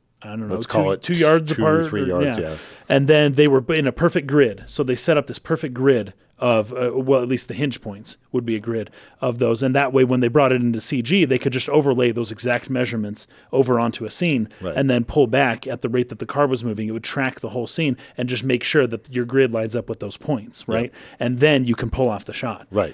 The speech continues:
Speaker 1: And this is what Spielberg was skeptical of.
Speaker 2: Yes.
Speaker 1: Like, "Are you sure we can
Speaker 2: How
Speaker 1: do that?
Speaker 2: can we do a
Speaker 1: That doesn't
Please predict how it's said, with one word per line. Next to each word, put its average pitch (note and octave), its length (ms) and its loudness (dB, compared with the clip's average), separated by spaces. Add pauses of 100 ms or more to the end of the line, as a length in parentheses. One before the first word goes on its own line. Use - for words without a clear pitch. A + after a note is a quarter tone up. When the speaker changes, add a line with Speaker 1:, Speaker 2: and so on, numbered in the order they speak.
Speaker 1:
And C3+ 140 2
this C3+ 80 6
is B2+ 80 -2
what C3+ 140 4
Spielberg B2+ 380 6
was G#2+ 140 -4
skeptical D3 480 2
of. A#2 140 -10
Speaker 2:
Yes. A#2+ 180 4
Speaker 1:
Like, C3 240 4
"Are C3+ 60 6
you G3 180 8
sure F#3+ 380 6
we G3+ 160 8
can F3+ 140 4
Speaker 2:
How C3+ 260 6
Speaker 1:
do D#3+ 60 8
that? B3+ 200 4
Speaker 2:
can D3 160 4
we C3+ 100 6
do B2 180 6
a B2 40 10
Speaker 1:
That A#2+ 120 6
doesn't F3 140 8